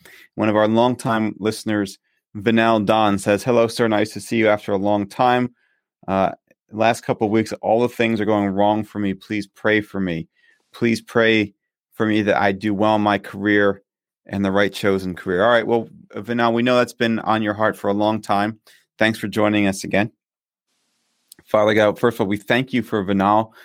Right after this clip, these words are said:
we thank you for Chile. Hope I'm saying that name correctly. God, we lift these people up to you. Now, you know Chile's needs specifically. We pray that you bless Chile's and, and Chile's entire family.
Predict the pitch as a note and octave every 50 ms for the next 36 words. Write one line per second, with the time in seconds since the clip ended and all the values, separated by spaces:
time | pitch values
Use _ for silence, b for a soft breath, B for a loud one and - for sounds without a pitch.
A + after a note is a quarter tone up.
0 | B B B B - F#2+ F#2+ - G#2+ A2 A2+ A2 G2+ - G#2 G2 - - A#2 A2+
1 | G#2+ G2+ G2+ G2+ G#2+ G#2 b b b b b b b b - G2+ G2 G#2 G2 F#2+
2 | - G#2 G2+ G2+ G2 E2+ - G2 G2 G2 F#2+ - F#2+ F#2 F2+ F2 - G2 G2 G2+
3 | G2+ _ _ _ _ _ _ _ b b b b b b - - A2 G#2+ G#2 G#2
4 | G2+ A#2 A#2+ A#2+ - B2 - - - A#2+ - - G2+ G2+ G2 F#2+ - - E2 F2
5 | F2+ F2+ G2 A2+ B2+ B2+ A#2+ G#2 - - A#2+ A2 G#2+ G#2+ G#2+ G#2 G#2 - _ _
6 | _ _ _ _ _ _ - G#2 G#2+ A2+ A2+ A#2+ A2+ - - - - A2 - -
7 | A2 G2 G2+ F#2+ G2 G2+ F2 E2 E2+ F2+ F#2 F#2 - - A#2+ A2 A2 G#2 G#2 D2+
8 | F#2+ F#2+ F#2 - - G#2 G#2+ G#2 G#2 - - A2+ G#2 G#2 G2+ F#2+ F#2 E2+ - _
9 | _ _ _ _ - F#2+ F#2 F#2 F#2 - - _ - F#2 F2 E2 - - G#2+ G2+
10 | F#2 F#2 E2+ F2+ E2+ - - G#2 F#2+ F2 F#2 - - - A#2+ B2+ C3+ C#3+ D3+ D#3
11 | E3+ F3 E3+